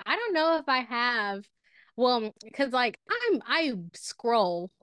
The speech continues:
all day long. I'm an avid scroller.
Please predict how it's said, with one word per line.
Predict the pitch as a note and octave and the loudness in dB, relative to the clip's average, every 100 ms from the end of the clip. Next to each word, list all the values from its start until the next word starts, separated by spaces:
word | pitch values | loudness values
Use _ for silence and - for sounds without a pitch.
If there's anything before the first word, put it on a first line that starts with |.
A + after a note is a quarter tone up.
| _ | _
all | G3 G#3+ A3 G#3 | -2 2 2 2
day | G3 G3 | 2 0
long. | E3+ F3+ G3+ E3 D#3+ | -2 -2 0 0 -4
I'm | D#3+ A3 A3 | -2 -2 0
an | F3+ F#3 | -4 -2
avid | G3+ A3 G3 F3 | -2 0 -2 -8
scroller. | - - G#3 F#3+ D#3+ | -10 0 2 2 -2